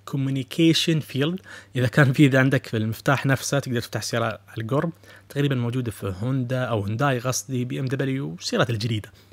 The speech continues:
ما، ما أعرف حق السيارات أنا كثير. لكن إذا كان عندك ذي الميزة، تقدر تبرمج بالكار كي، تحوله هنا في الجوال عندك، وتقدر تفتح السيارة بالميزة هذه،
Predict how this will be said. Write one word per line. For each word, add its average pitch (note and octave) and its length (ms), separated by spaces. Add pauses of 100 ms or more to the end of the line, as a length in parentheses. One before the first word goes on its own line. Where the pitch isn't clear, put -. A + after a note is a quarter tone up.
(160)
ما، - 220
ما B2+ 100
أعرف A#2 180
حق - 120
السيارات - 280
أنا G2 120
كثير. B2 240 (680)
لكن C3+ 260
إذا D3 180
كان F#3+ 160
عندك F3+ 200
ذي F#3+ 60
الميزة، F3 420 (300)
تقدر E3 380
تبرمج D#3 520
بالكار - 380
كي، D#3 320 (720)
تحوله D#3+ 500
هنا G2+ 120 (240)
في - 80
الجوال A#2+ 420
عندك، C3+ 380
وتقدر D#3+ 300
تفتح - 380
السيارة C#3+ 580
بالميزة A2 580
هذه، G#2 280